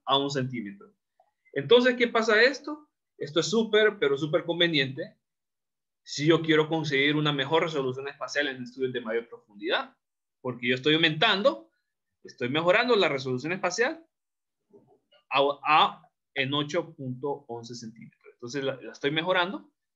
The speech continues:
a una profundidad de ocho punto once centímetros. ¿No sé si estamos claros con esto? ¿Estamos clarísimos, clarísimos?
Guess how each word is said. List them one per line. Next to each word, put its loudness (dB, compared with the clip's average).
a 0
una 0
profundidad 0
de 4
ocho 0
punto -10
once -10
centímetros. -20
¿No -10
sé -8
si -8
estamos -2
claros -6
con -10
esto? -14
¿Estamos -8
clarísimos, 0
clarísimos? -4